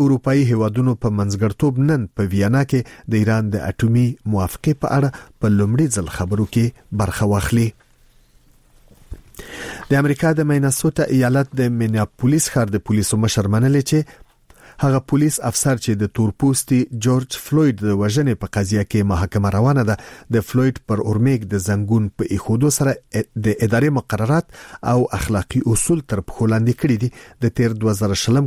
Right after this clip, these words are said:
کال په می میاشت کې د مینیاپولیس د پولیسو سپین پوستي افسر ډیریک چاوین د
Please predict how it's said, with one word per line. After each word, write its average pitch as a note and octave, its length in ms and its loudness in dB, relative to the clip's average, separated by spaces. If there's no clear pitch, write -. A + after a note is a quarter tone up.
کال G2 180 -2
په G2+ 140 0
می G2+ 100 2
میاشت C3+ 280 0
کې - 420 -4
د C3 120 2
مینیاپولیس B2 640 0
د A2+ 100 2
پولیسو C3 400 2
سپین A2+ 260 -2
پوستي A#2+ 360 0
افسر C#3 400 0
ډیریک C3 260 0
چاوین A#2 440 0
د A2+ 140 2